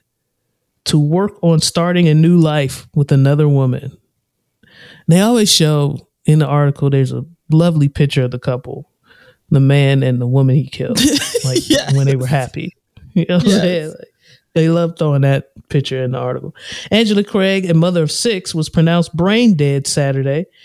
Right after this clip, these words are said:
Speaker 1: She had gone to the hospital three days before complaining of severe headaches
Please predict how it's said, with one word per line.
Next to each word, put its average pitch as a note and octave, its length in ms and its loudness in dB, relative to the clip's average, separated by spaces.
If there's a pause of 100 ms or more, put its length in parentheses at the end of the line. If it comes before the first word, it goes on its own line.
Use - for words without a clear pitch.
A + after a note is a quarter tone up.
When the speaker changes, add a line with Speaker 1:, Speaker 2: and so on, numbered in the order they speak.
(280)
Speaker 1:
She D3 200 0
had C#3+ 260 0
gone D#3 420 2
to - 160 -4
the D3+ 60 2
hospital D3+ 500 -2
three D3+ 200 -2
days D3 240 0
before D3 400 -4
complaining D3 480 0
of C3+ 120 0
severe F3 380 -2
headaches D#3+ 520 -2